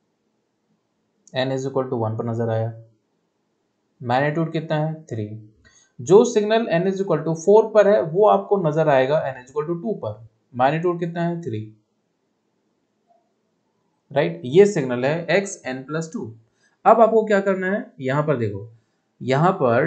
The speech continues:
time shifting तो हो गया, उसके बाद क्या करना है? ये, ये है time reversal। तो इसके लिए क्या करेंगे, जो हमारा y axis है, उसके around हमें signal को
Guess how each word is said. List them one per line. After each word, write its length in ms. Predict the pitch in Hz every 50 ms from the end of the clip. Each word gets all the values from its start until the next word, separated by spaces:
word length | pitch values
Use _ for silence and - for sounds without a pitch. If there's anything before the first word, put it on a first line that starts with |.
| 165
time 260 | - 135 131 143 165 175
shifting 400 | 165 - 165 165 - 190 190 196
तो 80 | 208 196
हो 120 | 214 240
गया, 300 | 220 151 110 101 104 - - _ -
उसके 200 | 147 156 - 202
बाद 160 | 196 202 196
क्या 120 | 196 190
करना 260 | 185 190 185 185 180 175
है? 200 | 175 185 214 233 202 - _ 131
ये, 340 | 113 120 107 101 104 - _ _ _ _ _ _ _ _ _ _ _ _
ये 120 | 135 131 151
है 100 | 185 196 196
time 320 | 175 139 127 135 170 233 285 240 -
reversal। 640 | 120 117 113 113 127 127 123 - - 107 98 107 117 - _ _ _ _ _ _ -
तो 120 | 143 147 143
इसके 240 | 147 147 - - 180
लिए 100 | 175 170
क्या 160 | 170 170 156
करेंगे, 440 | 151 156 160 156 160 165 180 202 233 - - - 123
जो 180 | 120 131 151
हमारा 500 | 156 151 151 156 160 165 156 135 113 107
y 140 | 113 127 160
axis 420 | 208 220 196 208 - 175 165 160 -
है, 100 | 175 180 -
उसके 320 | 143 151 151 - - 170 151 131
around 280 | 131 131 151 165 165 147
हमें 160 | 135 131 135
signal 340 | 131 - 127 117 117 117 117
को 220 | 117 160 180 208